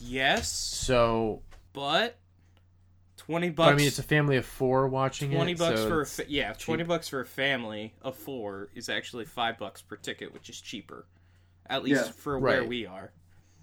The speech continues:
Speaker 3: Plus, you don't have to, like, spend any money on snacks.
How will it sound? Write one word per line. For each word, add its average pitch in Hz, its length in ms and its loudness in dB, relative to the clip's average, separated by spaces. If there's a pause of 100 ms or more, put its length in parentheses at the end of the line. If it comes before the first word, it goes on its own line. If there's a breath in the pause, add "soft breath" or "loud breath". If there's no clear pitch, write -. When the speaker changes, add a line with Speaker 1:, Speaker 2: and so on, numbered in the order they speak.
(120)
Speaker 3:
Plus, - 200 4
you 190 60 10
don't 180 160 6
have 160 240 6
to, 180 100 4
like, 143 240 6
spend 143 360 2
any 135 220 0
money 135 260 4
on 147 100 2
snacks. 123 720 0